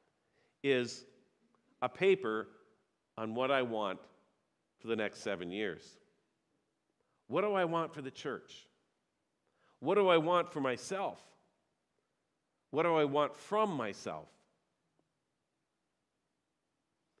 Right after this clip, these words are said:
This paper is due on the twenty-fourth of this month and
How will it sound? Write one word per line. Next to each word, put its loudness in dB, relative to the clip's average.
This -6
paper 2
is -2
due 2
on 2
the 0
twenty-fourth -2
of -6
this -6
month 0
and -8